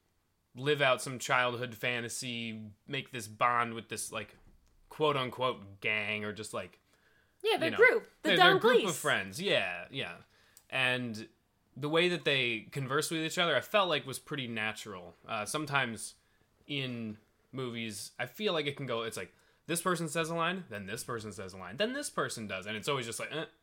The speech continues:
Speaker 1: uh, uh." And this one, I felt like it was very conversational,
Speaker 2: Mm-hmm.
Speaker 1: pretty dynamic, and it was kinda like how a group of friends might talk to one another.
Speaker 2: I agree. I think the, um, the dialogue delivery was probably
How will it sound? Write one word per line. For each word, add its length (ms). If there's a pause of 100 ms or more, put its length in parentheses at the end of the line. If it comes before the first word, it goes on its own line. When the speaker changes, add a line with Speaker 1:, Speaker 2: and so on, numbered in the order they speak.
Speaker 1:
uh, 340
uh." 120 (340)
And 100
this 120
one, 100
I 60
felt 220
like 100
it 40
was 140
very 280
conversational, 1080
Speaker 2:
Mm-hmm. 300
Speaker 1:
pretty 160
dynamic, 720
and 100
it 40
was 120
kinda 240
like 140
how 460 (300)
a 60
group 160
of 60
friends 240
might 240
talk 260
to 100
one 140
another. 360 (420)
Speaker 2:
I 120
agree. 300
I 80
think 300
the, 240
um, 480 (240)
the 340 (320)
dialogue 480
delivery 400
was 340 (560)
probably 840